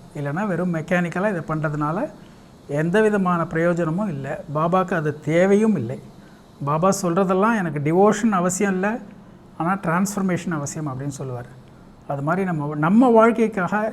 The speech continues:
ஏற்படுத்தி கொடுத்த இந்த சாய் சச்சரித பாராயணத்தை நம்ம எல்லோரும் நன்றாக புரிந்து கொண்டு, அதே மாதிரி இந்த விழாவில் கலந்து கொண்டு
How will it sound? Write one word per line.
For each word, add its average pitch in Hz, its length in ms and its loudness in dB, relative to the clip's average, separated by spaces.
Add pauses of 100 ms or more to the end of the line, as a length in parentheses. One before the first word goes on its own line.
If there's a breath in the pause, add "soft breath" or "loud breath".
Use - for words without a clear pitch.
(120)
ஏற்படுத்தி 165 400 -2
கொடுத்த 175 480 -4
இந்த 147 140 -8
சாய் 170 360 -2
சச்சரித 151 480 -4
பாராயணத்தை 143 520 -4 (680 loud breath)
நம்ம 151 200 0
எல்லோரும் 202 400 4
நன்றாக 175 420 2
புரிந்து 170 400 -2
கொண்டு, 156 360 -2 (1300)
அதே 190 260 6
மாதிரி 214 480 2
இந்த 156 200 -6
விழாவில் 196 480 4
கலந்து 160 360 -2
கொண்டு 165 360 -4